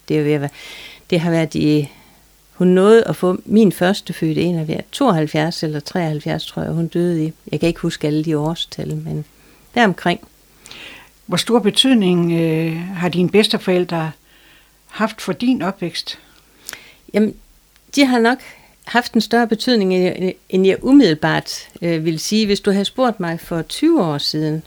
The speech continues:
Speaker 1: så havde jeg nok sagt, "Jamen, det, det er altså, de har givet mig nogle gode oplevelser på ferie og sådan noget." Men, øh, når jeg sådan tænker dybere over det, altså, så var det jo noget med, når vi var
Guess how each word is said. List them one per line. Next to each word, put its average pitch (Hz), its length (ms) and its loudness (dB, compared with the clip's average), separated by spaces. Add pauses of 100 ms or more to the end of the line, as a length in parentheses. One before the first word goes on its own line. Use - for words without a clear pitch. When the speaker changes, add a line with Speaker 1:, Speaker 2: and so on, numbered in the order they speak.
(140)
Speaker 1:
så 269 360 -6
havde 185 100 2
jeg 160 100 2
nok 151 160 0
sagt, 147 300 -8
"Jamen, 139 140 -6 (120)
det, 151 300 -4 (100)
det 151 140 -4
er 139 60 -8
altså, 135 280 -10 (100)
de 170 60 2
har 165 60 2
givet 170 260 0
mig 147 260 -2 (500)
nogle 170 160 0
gode 190 240 4
oplevelser 165 680 0 (120)
på 170 120 -4
ferie 170 440 0
og 151 80 -6
sådan 175 160 -8
noget." 175 220 -2
Men, 170 260 -2
øh, 156 200 -2 (560)
når - 80 2
jeg 185 80 4
sådan 262 180 4
tænker 247 360 2
dybere 240 640 4
over 165 280 -2
det, 135 200 -8 (360)
altså, - 140 -6
så 262 80 0
var 233 220 2
det 247 140 4
jo 180 60 4
noget 180 240 2
med, 185 260 2
når 196 180 2
vi 180 160 0
var 160 180 0